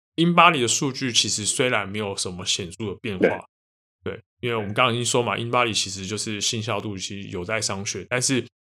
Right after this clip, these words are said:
Speaker 1: 他自己发现他身体的力量跟体态变好，
Speaker 2: 嗯。
Speaker 1: 然后他是真的有肌肉变比较，比较结实。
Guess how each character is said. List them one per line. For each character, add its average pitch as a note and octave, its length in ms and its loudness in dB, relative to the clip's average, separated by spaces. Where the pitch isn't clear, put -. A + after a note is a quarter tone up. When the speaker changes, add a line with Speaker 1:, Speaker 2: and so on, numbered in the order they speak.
Speaker 1:
他 C3 160 6
自 D3+ 160 2
己 D3+ 80 0
发 G#2+ 240 2
现 A2 180 0
他 G#2 240 -2
身 A2 240 0
体 A2 200 -6
的 - 260 -12
力 C3+ 220 2
量 A2+ 200 2
跟 G#2+ 200 -2
体 G2+ 200 -4
态 F#2+ 300 -4
变 G#2 160 -2
好， - 220 -14
Speaker 2:
嗯。 D#2+ 220 2
Speaker 1:
然 A2 140 2
后 A2+ 80 0
他 C3+ 80 2
是 B2 160 0
真 A#2 260 0
的 G2 220 0
有 E2+ 220 -6
肌 B2 180 0
肉 A#2+ 100 6
变 A2 220 -2
比 E2+ 80 -12
较， G2 320 -2
比 G2 80 -6
较 A#2 120 2
结 G2+ 320 -2
实。 - 220 2